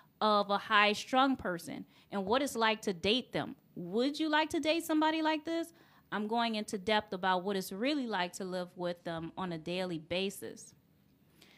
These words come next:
Okay. So if you're not into reading and talking about intellectual talk,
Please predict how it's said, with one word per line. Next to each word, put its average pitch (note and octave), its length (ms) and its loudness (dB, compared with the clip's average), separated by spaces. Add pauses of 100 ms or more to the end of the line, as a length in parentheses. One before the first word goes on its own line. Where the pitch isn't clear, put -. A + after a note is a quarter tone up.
(400)
Okay. B3+ 480 4 (1200)
So C4 300 6
if A#3+ 200 0
you're F#4 200 2
not D4+ 260 4
into B3 340 2
reading C4 640 4
and F#3 120 0
talking B3 360 6
about A#3 280 4
intellectual B3 640 2
talk, A3+ 580 6